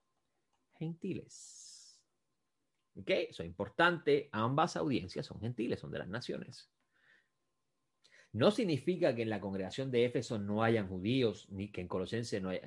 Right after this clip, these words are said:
no hayan judíos, sí los hay también, pero su mayoría eran gentiles. Lamentablemente, en el movimiento mesianista de Yeshua, la gran mayoría son gentiles. Digo lamentablemente,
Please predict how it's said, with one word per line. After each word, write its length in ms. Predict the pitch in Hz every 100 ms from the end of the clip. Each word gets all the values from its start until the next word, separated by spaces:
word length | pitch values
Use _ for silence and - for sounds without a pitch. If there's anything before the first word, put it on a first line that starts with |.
| 92
no 80 |
hayan 180 | 95 92
judíos, 400 | 82 85 104 90
sí 120 | -
los 160 | 87 92
hay 140 | 85
también, 480 | 80 95 113 113 110
pero 300 | 123 117 120
su 220 | 117 139
mayoría 1300 | 135 131 127 123 120 139 196 156 127 107 92 87 87 - _ _ _ _ _ _ _ _ _
eran 240 | 113 113
gentiles. 840 | 107 110 98 120 101 - - - - - - - - _ _ _ _ _ _ _ _ _ _ _ _ _ - - _ -
Lamentablemente, 1200 | - 113 123 123 123 117 175 196 180 160 165 143 110
en 40 |
el 140 | 101 92
movimiento 640 | 101 95 113 160 160 170
mesianista 640 | 156 - 117 110 110 -
de 100 | 104
Yeshua, 600 | 101 95 - 107 85 87 _ _ _ _ - -
la 160 | 92 101
gran 280 | 113 139
mayoría 460 | 156 143 120 123 123
son 220 | - 110
gentiles. 420 | 104 98 110 95
Digo 160 | 92 123
lamentablemente, 1080 | 123 117 110 110 110 107 104 90 82 82